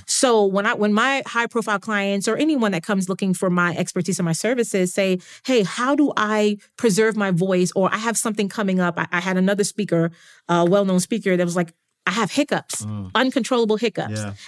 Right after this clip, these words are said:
Speaker 1: And they literally getting paid thirty thousand dollars to go on stage five minutes before going on stage.
Speaker 2: Wow.
Speaker 1: The hiccups would, just wouldn't stop.
Speaker 2: Wow.
Speaker 1: And people don't think about things like that.
Speaker 2: Yeah.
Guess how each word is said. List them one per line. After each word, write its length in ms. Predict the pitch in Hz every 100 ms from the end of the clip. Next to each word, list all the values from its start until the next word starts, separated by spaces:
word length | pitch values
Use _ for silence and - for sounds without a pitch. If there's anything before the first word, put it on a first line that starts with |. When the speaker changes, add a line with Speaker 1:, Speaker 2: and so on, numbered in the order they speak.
| -
Speaker 1:
And 140 | 196
they 80 | 240
literally 360 | 254 285 254 233
getting 180 | 226 208
paid 260 | 233 214
thirty 300 | 185 233 233
thousand 300 | 254 226 220
dollars 240 | 208 196 202
to 60 |
go 140 | 196 202
on 160 | 196
stage 320 | 185 208 196
five 680 | - - 262 269 277 285 -
minutes 420 | 214 233 262 262 -
before 280 | 226 240
going 220 | 220 226 214
on 120 | 208
stage. 380 | - 208 185 110
Speaker 2:
Wow. 180 | 104 98
Speaker 1:
The 100 | 196
hiccups 380 | 262 247 185 170
would, 120 | 175
just 200 | 208 -
wouldn't 200 | 196 170
stop. 360 | - 180 - -
Speaker 2:
Wow. 260 | 107 101 98 -
Speaker 1:
And 100 | 226
people 260 | 349 339
don't 160 | 277 277
think 260 | - 269 311
about 280 | 233 185
things 320 | - 208 190 175
like 200 | 160 -
that. 260 | 156 -
Speaker 2:
Yeah. 200 | 107 98